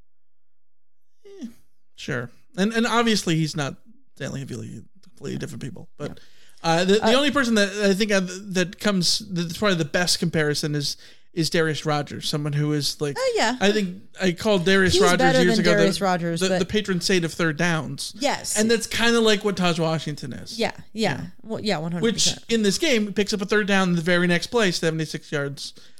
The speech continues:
Speaker 2: Yeah.
Speaker 1: on, on the broken little flea flicker
Speaker 2: Lamont in the
Speaker 1: thing.
Speaker 2: chat says, uh, he's a little bit like Steve Smith in, in that, you know,
Speaker 1: Yes.
Speaker 2: he's there when you need him the most. Yeah.
Speaker 1: Yes,
Speaker 2: Yeah. And that
Speaker 1: a hundred percent.
Speaker 2: reliability is,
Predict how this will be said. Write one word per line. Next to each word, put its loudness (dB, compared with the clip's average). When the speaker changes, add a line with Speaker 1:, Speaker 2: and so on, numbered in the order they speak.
Speaker 2:
Yeah. 0
Speaker 1:
on, 0
on -2
the -2
broken -2
little 0
flea -2
flicker -4
Speaker 2:
Lamont 0
in 0
the 4
Speaker 1:
thing. 2
Speaker 2:
chat 0
says, -2
uh, 0
he's -2
a -2
little 0
bit -2
like -2
Steve -4
Smith -10
in, -6
in -4
that, -4
you -2
know, 2
Speaker 1:
Yes. -2
Speaker 2:
he's 2
there 2
when 0
you 0
need 0
him -2
the -2
most. -8
Yeah. -2
Speaker 1:
Yes, 0
Speaker 2:
Yeah. 4
And 6
that 6
Speaker 1:
a -
hundred 4
percent. 2
Speaker 2:
reliability 2
is, -2